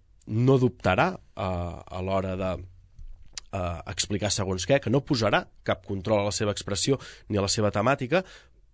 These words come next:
si això li significa restar audiència. Són professionals, llavors, eh, hem de saber-ho, els nens han de saber quins youtubers es guanyen la vida, eh,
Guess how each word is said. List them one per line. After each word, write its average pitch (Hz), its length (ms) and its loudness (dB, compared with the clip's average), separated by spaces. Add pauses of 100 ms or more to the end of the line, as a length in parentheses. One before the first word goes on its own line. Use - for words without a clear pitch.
(180)
si 185 400 4 (100)
això 113 300 4
li 151 160 4
significa 101 720 0
restar 101 580 0
audiència. 92 720 -2 (640)
Són 196 240 6
professionals, 110 680 -2
llavors, 92 560 -2
eh, 82 580 -8 (220)
hem 90 160 -2
de 85 80 -6
saber-ho, 170 520 0 (360)
els 87 160 -4
nens 107 300 2
han 123 200 2
de 113 100 0
saber 104 360 0 (240)
quins 147 240 4
youtubers 107 340 -4
es 76 120 -12
guanyen 85 260 -8
la 104 80 -2
vida, 180 300 2 (500)
eh, 76 160 -8